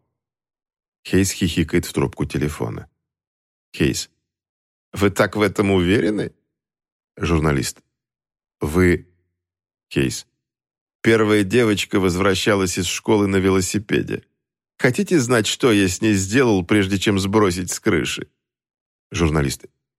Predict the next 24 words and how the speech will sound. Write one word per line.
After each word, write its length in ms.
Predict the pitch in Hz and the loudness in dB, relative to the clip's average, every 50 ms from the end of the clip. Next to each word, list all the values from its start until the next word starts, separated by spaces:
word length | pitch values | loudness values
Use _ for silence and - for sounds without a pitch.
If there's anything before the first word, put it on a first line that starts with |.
| _ _ _ _ _ _ _ _ _ | _ _ _ _ _ _ _ _ _
"Я 260 | - 82 82 90 85 80 | -4 0 2 2 2 0
позвонил 480 | - 90 78 87 90 90 87 90 85 - | 0 -2 0 0 0 2 2 2 0 0
узнать, 440 | - 87 82 82 107 101 90 - - | 0 -2 0 0 0 0 0 -2 -2
не 180 | 90 92 104 101 | 0 2 2 2
было 220 | 82 85 82 80 | 2 2 2 2
ли 120 | 78 73 76 | 2 2 2
у 140 | 80 80 | 2 2
вас 320 | 82 92 113 110 104 - - - | 2 2 0 0 -2 -4 -8 -8
других 420 | - 90 90 92 92 107 110 90 80 | -4 -2 -2 -2 0 0 -2 -2 -2
жертв, 440 | 73 76 73 64 - - - - _ _ _ _ _ _ _ _ _ _ _ _ - | -2 -2 -2 -4 -6 -10 -18 -20 _ _ _ _ _ _ _ _ _ _ _ _ -10
чтобы 300 | - - 104 87 90 92 | -4 -2 0 2 2 2
дать 240 | 90 107 95 - | 2 2 0 0
вам 160 | - 107 110 107 | 0 -2 0 0
шанс". 460 | - - 110 90 131 - - - - _ _ _ _ _ _ _ _ _ _ _ _ _ _ _ - | 0 0 -2 -2 -2 -4 -8 -10 -12 _ _ _ _ _ _ _ _ _ _ _ _ _ _ _ -4
Хейс. 240 | 69 64 - - - _ _ _ _ _ _ _ _ _ _ _ _ _ _ _ | -4 -2 -4 -6 -12 _ _ _ _ _ _ _ _ _ _ _ _ _ _ _
"Она 260 | - 87 95 101 98 | -2 0 0 0 0
была 220 | 92 98 101 104 | 0 2 0 0
такая 420 | 98 - 104 92 - 107 95 90 90 | 2 0 -2 0 2 2 2 2 2
юная, 580 | 90 90 85 80 90 104 139 143 127 107 92 | 0 -2 -2 0 0 0 0 0 0 0 0
такая 360 | 80 92 90 82 95 92 87 82 | 0 -2 -2 0 0 0 0 0
гладенькая, 720 | 85 90 92 98 104 107 98 92 85 80 76 - 87 82 | 0 0 2 2 2 0 -2 -2 -4 -4 -2 0 -2 0
даже 300 | 90 101 110 110 110 117 | 2 2 2 2 2 2
не 120 | 123 120 | 0 -2
поняла". 640 | 117 120 - 123 123 123 120 107 92 85 82 78 - | -2 0 0 0 0 2 2 2 2 2 2 0 -2